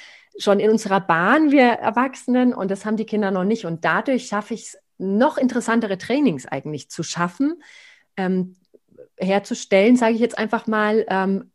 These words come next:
weil ich, ähm, langsam wieder lernen darf, doch ein bisschen mit freieren Gedanken und, äh, die Impulse von den Kindern mit aufzunehmen. Also d-, da ist ganz viel Kreativität mit drin, also diese Freiheit,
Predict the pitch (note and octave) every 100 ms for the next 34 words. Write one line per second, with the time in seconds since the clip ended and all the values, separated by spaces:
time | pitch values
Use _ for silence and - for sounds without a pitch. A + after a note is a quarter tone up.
0 | - E3 F3 F#3 F#3 A3 - F#3+ - -
1 | F#3+ F#3 F#3+ - - F#3+ G#3+ A#3+ G3+ F3
2 | F3 A3+ G3+ F#3 - - - G3 G#3+ G3+
3 | G#3 G3+ G3 F#3 - G3 G3 G3 F#3 F#3+
4 | F#3 F#3 - - - _ - F3+ F#3 F3+
5 | A3 A3 G#3 G3+ F#3+ F#3 F#3+ F3+ - F#3
6 | F#3 G3 G3 - A3+ A3+ A3+ - G3+ F#3+
7 | F#3 F#3 F#3+ F#3 F#3+ G3+ G3 F#3 F3+ F3+
8 | F3+ - F#3 F3+ F3 F3 F3+ F3+ - -
9 | G3 F#3 F3+ F3+ - - F3+ F#3+ G3+ G#3
10 | G#3 G3+ F#3+ F3+ F3+ F3 F#3 A3 D3+ B2+
11 | C3+ C#3+ - D3+ D3+ D3+ D#3 - - F3+
12 | A3+ E3 C#3 -